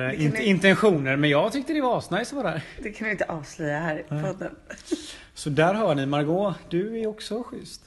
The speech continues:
Speaker 1: Nej, jag tyckte det var, jag gillade det. Grillen var schysst också.
Speaker 2: Alltså, grillen var schysst.
Speaker 1: Ja.
Speaker 2: Men det är så himla roligt, för de, de är ju typ lika gamla som oss.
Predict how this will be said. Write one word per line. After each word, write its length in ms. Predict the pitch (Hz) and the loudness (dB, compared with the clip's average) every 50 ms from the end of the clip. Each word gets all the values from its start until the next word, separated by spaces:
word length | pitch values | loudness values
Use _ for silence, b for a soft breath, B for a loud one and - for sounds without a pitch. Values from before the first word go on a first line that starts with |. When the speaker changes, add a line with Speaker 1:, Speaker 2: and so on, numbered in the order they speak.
| _ - | _ -2
Speaker 1:
Nej, 240 | 170 165 175 202 | 2 4 6 6
jag 140 | 208 196 185 | 6 4 4
tyckte 220 | 196 214 180 208 208 | 2 -2 -2 0 2
det 120 | 214 202 | 2 2
var, 340 | 175 170 160 156 151 151 151 | 4 4 4 4 4 4 2
jag 140 | 160 175 190 | 2 2 0
gillade 260 | 190 156 139 139 151 | 0 0 0 0 0
det. 120 | 165 165 151 | -2 -4 -4
Grillen 340 | 151 151 165 165 143 139 147 | -6 -4 -4 -4 -4 -4 -4
var 80 | 175 170 | -6 -6
schysst 220 | 175 151 147 - | -8 -8 -8 -10
också. 200 | 160 151 - - 175 196 - - - - - | -12 -12 -12 -16 -18 -18 -18 -18 -18 -8 -6
Speaker 2:
Alltså, 180 | 247 226 226 220 | -6 -4 -4 -4
grillen 360 | 202 226 240 240 233 220 208 | -4 -2 -2 -2 -2 -2 -2
var 80 | 214 | -2
schysst. 260 | 196 196 - - - - - | -2 -2 -2 -4 -6 -10 -6
Speaker 1:
Ja. 220 | 147 147 156 151 B B 156 151 B | -4 -4 -4 -4 B B -16 -14 B
Speaker 2:
Men 140 | - 254 262 | 0 0 2
det 60 | 247 | 2
är 160 | 277 277 285 262 | 2 0 -2 -2
så 120 | 277 269 | -2 -4
himla 240 | 254 240 226 226 226 | -4 -2 -2 -2 -2
roligt, 340 | 220 220 220 226 - 220 - | -2 -2 -2 -4 -4 -4 -2
för 80 | 220 | 0
de, 440 | 220 233 233 233 233 226 226 226 220 208 | 2 2 2 2 -2 -2 -2 -2 -2 -2
de 180 | 233 240 240 | -2 -2 -2
är 60 | 226 214 | -2 -2
ju 80 | 208 | -2
typ 160 | 175 190 180 | -4 -4 -2
lika 120 | 185 175 165 | -2 -2 -2
gamla 280 | 170 170 165 165 160 | -2 -2 -2 -2 -4
som 140 | 156 185 185 | -4 -4 -4
oss. 220 | 180 - - - | -4 -4 -4 -10